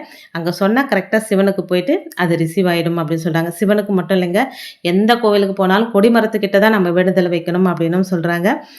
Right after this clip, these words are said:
இந்த முறையில நாளைய தினம் பிரதோஷ வழிபாடு செஞ்சு பாருங்க. அந்த ஈசனோட கருணையால எல்லாமே நல்லதே நடக்குங்க. அடுத்த நாள் செவ்வாய்க்கிழமை வள்ளலார் ஜோதி வழிபாடு,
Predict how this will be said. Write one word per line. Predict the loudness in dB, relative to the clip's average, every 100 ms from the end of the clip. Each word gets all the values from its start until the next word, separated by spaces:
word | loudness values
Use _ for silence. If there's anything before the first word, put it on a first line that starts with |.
| -10
இந்த | -4 0 0
முறையில | 2 2 2 2
நாளைய | 2 2 2 4 2
தினம் | 2 0 -2 -6
பிரதோஷ | -2 0 0 0
வழிபாடு | 0 0 -2 -4 -4
செஞ்சு | -6 -6
பாருங்க. | -4 -6 -2 -2 -4 -6
அந்த | -4 -2
ஈசனோட | -2 -2 -4 -4 -6
கருணையால | -6 -4 -4 -4 -6 -4 -4 -2
எல்லாமே | -2 -2 -2 0
நல்லதே | -2 -2 -4 -2
நடக்குங்க. | -4 -6 -8 -10 -10 -14 _ -20 _
அடுத்த | -4 -2 -2
நாள் | -2 -2 -4
செவ்வாய்க்கிழமை | -6 -4 -4 -4 -4 -2 -4 -6 -18 -20 _
வள்ளலார் | 0 2 4 4 2
ஜோதி | 2 2 4
வழிபாடு, | 2 2 0 0